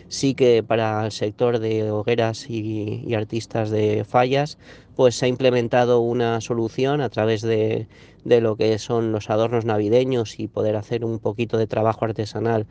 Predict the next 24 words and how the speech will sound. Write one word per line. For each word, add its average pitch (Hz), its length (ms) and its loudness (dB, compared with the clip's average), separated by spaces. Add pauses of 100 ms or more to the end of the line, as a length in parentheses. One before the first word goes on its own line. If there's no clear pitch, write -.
(380)
para 113 300 4
facturar 113 560 0
algo 117 340 -2 (120)
para 113 140 -6
este 110 180 -10
sector, 123 420 -2
pero 107 480 -2 (380)
nada 139 520 0 (220)
para 120 220 2
los 110 140 -2
demás 110 260 -2
sectores 107 540 -2
relacionados 107 540 -4
con 101 120 -2
la 95 120 -2
fiesta. 95 480 -6 (400)
Y 123 140 0
pensamos 117 560 0
que 107 520 -2 (100)
las 113 180 0
mociones 123 520 0
están 113 260 -6
para 107 180 -4
cumplirlas, 104 720 -6